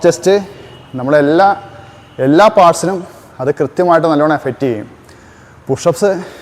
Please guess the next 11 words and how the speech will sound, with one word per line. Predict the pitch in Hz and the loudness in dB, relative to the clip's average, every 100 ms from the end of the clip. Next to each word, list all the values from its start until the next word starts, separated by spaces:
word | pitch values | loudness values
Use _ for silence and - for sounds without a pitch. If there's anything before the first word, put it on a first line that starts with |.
| - - - | -20 -20 -4
ചെയ്ത് | 151 160 | 0 2
പഠിക്കുക. | 160 135 123 107 - - - - - _ _ - | 2 0 -2 -4 -10 -20 -20 -20 -20 _ _ -12
പുഷപ്പ് | 123 147 175 | -10 -2 0
ചെയ്യുന്നതോടെ | 175 170 170 170 | 2 2 0 0
നമുക്ക് | 156 175 170 - - - - - | 0 -2 -4 -10 -20 -20 -18 -8
ഒരുപാട് | 127 151 175 165 | -2 2 2 2
ബെനിഫിറ്റുകളുണ്ട്. | 147 151 160 156 127 151 160 - - - - - - - _ _ | -2 -2 -2 0 -2 -4 -8 -16 -20 -20 -20 -20 -20 -20 _ _
നമുക്ക് | 127 143 160 | -4 0 2
വീട്ടിൽ | 151 151 180 | 2 0 0
നിന്ന് | 185 190 185 | 0 -2 -2
തന്നെ | 175 | 0